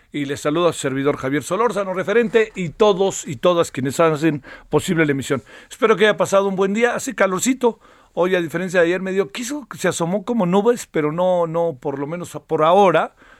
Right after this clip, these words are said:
Ya sabe que es época también en que ya empezamos a, con las lluvias. Este, por ahora, en la zona centro, en el Ciudad de México para, en parte, en particular, no, no,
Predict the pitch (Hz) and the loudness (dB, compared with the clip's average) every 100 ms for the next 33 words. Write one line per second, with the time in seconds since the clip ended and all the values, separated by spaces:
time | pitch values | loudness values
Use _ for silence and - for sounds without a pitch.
0 | _ 143 135 160 143 139 151 131 127 131 | _ -12 -4 -4 -4 -10 -10 -10 -10 -10
1 | 139 156 135 139 143 - 139 - 113 - | -10 -10 -8 -8 -8 -10 -10 -10 -12 -10
2 | 120 123 139 185 - - - - _ 127 | -8 -4 -4 -4 -8 -16 -20 -20 _ -14
3 | - 143 160 156 180 190 170 - - - | -6 -4 0 2 2 2 0 -4 -14 -10
4 | 160 160 160 202 196 165 180 165 165 160 | -6 -4 -4 -2 -2 -2 -4 -4 -4 -6
5 | - 127 135 131 131 175 202 196 165 202 | -8 -8 -6 -6 -2 4 4 4 0 -2
6 | 180 202 147 127 120 117 - 120 131 135 | -4 -2 0 -2 -6 -10 -10 -8 -4 -4
7 | 147 135 123 123 127 139 190 190 - - | -4 -8 -8 -10 -8 -4 -4 -6 -20 -20
8 | - 143 160 147 143 | -12 -8 -8 -8 -10